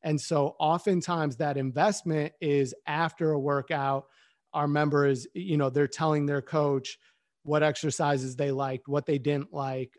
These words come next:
Um, maybe my, my knee hurt on this exercise or, you know, whatever it is, but they're making an investment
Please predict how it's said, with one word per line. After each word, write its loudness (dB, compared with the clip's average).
Um, -4
maybe 2
my, 2
my 2
knee 4
hurt 2
on -2
this -2
exercise -6
or, -4
you 2
know, 4
whatever 6
it 4
is, 4
but -2
they're 4
making 4
an 4
investment 0